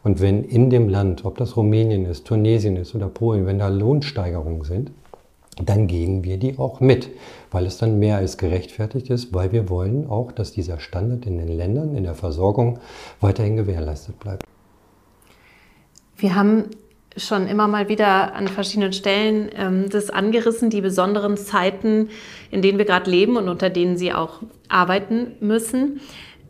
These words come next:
Speaker 2: Die Modebranche, die steht ja schon seit einigen Jahren unter Druck und damit mussten sie schon umgehen. Aber dann kam mit der Corona-Pandemie und dem Ukraine-Krieg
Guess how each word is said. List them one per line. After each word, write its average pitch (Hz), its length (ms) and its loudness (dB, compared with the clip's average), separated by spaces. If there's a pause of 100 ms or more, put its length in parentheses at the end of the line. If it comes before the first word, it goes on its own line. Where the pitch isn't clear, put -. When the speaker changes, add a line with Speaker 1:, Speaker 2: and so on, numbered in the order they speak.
(320)
Speaker 2:
Die 202 80 6
Modebranche, 226 800 6
die 202 80 2
steht 208 220 0
ja 208 100 4
schon 208 180 0
seit 196 160 2
einigen 196 320 2
Jahren 190 260 4
unter 226 260 2
Druck 220 420 4
und 190 280 0
damit 196 240 4
mussten 214 320 0
sie 220 80 2
schon 214 200 0
umgehen. 220 520 2
Aber 180 200 4
dann 208 420 2
kam 202 540 2
mit 202 200 0
der 190 80 0
Corona-Pandemie 196 1120 2
und 185 200 -2
dem 190 160 4
Ukraine-Krieg 214 880 0